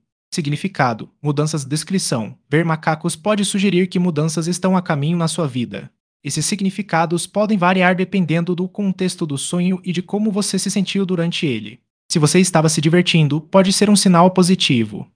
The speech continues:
Mas se estava preocupado, talvez você precise refletir mais sobre sua vida. A conexão entre árvores e sonhos. As árvores também têm um papel importante nos sonhos. Elas muitas vezes representam crescimento, estabilidade e conexão com a natureza.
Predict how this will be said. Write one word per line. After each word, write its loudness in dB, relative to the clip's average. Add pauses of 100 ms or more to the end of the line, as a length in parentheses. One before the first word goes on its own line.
(220)
Mas 0
se -2
estava 0
preocupado, -2
talvez 2
você -2
precise 0
refletir 2
mais 2
sobre 0
sua 0
vida. -4 (320)
A -4
conexão 0
entre 0
árvores 0
e -4
sonhos. 0
As 2
árvores 2
também 2
têm 0
um 0
papel 2
importante 0
nos 0
sonhos. -6 (320)
Elas 0
muitas 0
vezes 0
representam -2
crescimento, -2
estabilidade 2
e -8
conexão -4
com -4
a -2
natureza. -4